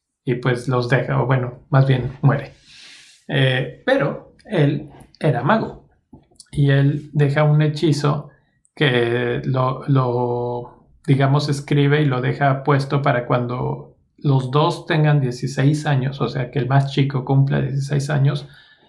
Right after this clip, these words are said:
les llegue ese mensaje y puedan practicar el hechizo para ver si él regresa por lo menos por un día, para pasar un día completo con ellos.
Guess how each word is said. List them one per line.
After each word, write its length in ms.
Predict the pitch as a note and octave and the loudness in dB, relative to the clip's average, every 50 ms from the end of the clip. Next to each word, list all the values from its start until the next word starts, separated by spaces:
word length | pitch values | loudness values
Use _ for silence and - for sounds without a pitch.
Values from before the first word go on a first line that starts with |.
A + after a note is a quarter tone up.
| _ - - | _ -12 -2
les 260 | - C#3 C3 A#2+ A#2 A#2+ | 0 0 2 2 2 2
llegue 560 | C3 C3+ B2+ A#2+ C#3 C#3 C#3 C#3 C#3 D3 C#3+ | 2 2 2 2 2 2 2 2 2 0 0
ese 480 | B2+ - - - C3 B2+ B2 A#2+ A#2+ A#2+ | -2 0 -2 -2 -2 -2 -2 -2 -4 -4
mensaje 680 | A#2+ B2+ B2 B2 - D#3 D3+ C#3 - D#3 F#3 - - - _ _ _ _ _ _ | -4 -4 -4 -2 0 0 0 2 0 -2 -4 -6 -10 -18 _ _ _ _ _ _
y 100 | C3+ - | -4 -4
puedan 760 | - - C#3+ C3+ C3+ C3+ C#3 C#3 C#3 C#3 C3+ B2 A#2+ - - | -2 0 2 2 4 4 4 4 4 4 2 0 -2 -8 -6
practicar 580 | - C3 C3 - - - B2 - - D3 C3+ C3+ | -2 -2 -2 -2 0 -4 -4 -2 0 0 0 2
el 120 | C#3+ C#3+ C#3 | 2 2 2
hechizo 500 | C#3 C#3 - D3+ C#3+ - - D3 C#3+ - | 0 -2 0 -2 -2 0 -2 -2 -2 -2
para 200 | - B2+ A#2+ A#2 | -2 -2 -2 -2
ver 200 | A#2+ B2 B2 A#2+ | -2 -2 -2 -4
si 220 | - - C#3 C3+ | -2 2 2 2
él 240 | B2+ B2+ B2 B2+ B2 | 2 2 -2 -4 -2
regresa 540 | C3 C3+ B2+ A#2+ A#2+ A#2+ - D3 C3 - - | 0 0 0 2 0 -2 0 -2 -2 -2 -2
por 140 | - C#3 A#2+ | -2 -2 -2
lo 80 | A#2+ A#2+ | 0 0
menos 260 | B2+ C3 B2+ B2+ B2+ - | 0 0 0 -2 -4 -6
por 180 | - C#3+ B2 B2 | -6 -6 -2 0
un 160 | C3+ C3+ C3 | 2 2 4
día, 280 | C#3 D3+ D3+ E3 E3+ | 4 4 4 4 2
para 280 | - - - - - - | 0 0 0 0 0 0
pasar 300 | - C3 - - C3+ C3 | 0 0 0 0 0 0
un 120 | C3 C3 | 0 0
día 180 | B2 B2+ B2 B2 | 0 0 -2 -2
completo 640 | - C#3+ C3+ - - C3+ B2+ - - D3 D3 D3 - - - - _ _ _ _ _ _ | -2 -2 -2 -2 -2 -4 -4 -2 0 -2 -2 -2 -4 -10 -14 -20 _ _ _ _ _ _
con 220 | - D3 B2+ A#2+ | -2 0 0 0
ellos. 440 | C3+ C#3 - B2+ - - - _ _ | -2 -6 -8 -12 -14 -14 -18 _ _